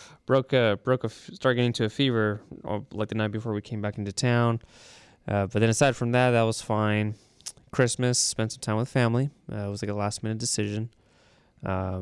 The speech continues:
with the wife's side of the family. And then New Year's, hung out with some friends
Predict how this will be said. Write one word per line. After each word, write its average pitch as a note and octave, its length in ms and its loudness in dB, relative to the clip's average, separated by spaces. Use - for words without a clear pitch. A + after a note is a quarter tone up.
with F#2 140 -4
the G#2 80 0
wife's G2 260 0
side G2+ 120 -2
of G2+ 60 0
the G2+ 60 -4
family. G2 720 -4
And G2 160 -8
then G2 240 -4
New C3+ 120 0
Year's, D3+ 380 2
hung C#3 140 2
out C3 80 2
with B2+ 100 0
some A#2 140 -6
friends C3+ 640 2